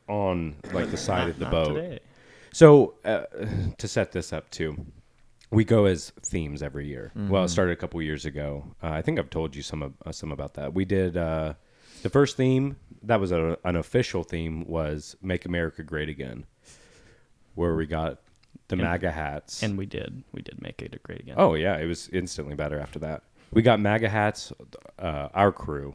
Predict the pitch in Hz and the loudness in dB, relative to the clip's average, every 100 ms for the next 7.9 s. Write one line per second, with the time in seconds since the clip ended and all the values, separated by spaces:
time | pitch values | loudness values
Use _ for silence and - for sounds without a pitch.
0 | - - 92 85 82 76 76 67 73 - | -14 -6 0 0 0 -2 -4 -6 -14 -16
1 | - - - 101 - 127 - 120 120 127 | -20 -20 -4 -4 -2 -6 -2 0 0 0
2 | 123 120 113 120 120 117 - - 107 92 | -2 -2 -2 0 0 -2 -10 -8 -4 -2
3 | 85 - 85 85 - - - _ _ _ | -2 -2 -2 -2 -8 -20 -20 _ _ _
4 | - - 101 87 82 80 76 - 104 98 | -8 0 0 0 -2 -4 -6 -6 -2 0
5 | 95 95 - _ 82 78 85 107 107 104 | 0 -2 -4 _ -6 -2 -2 0 0 2
6 | 101 - - - - - - - - 110 | 0 -2 -12 -20 -20 -20 -20 -4 0 2
7 | 101 95 95 92 - 87 85 85 | 4 4 4 2 0 0 2 0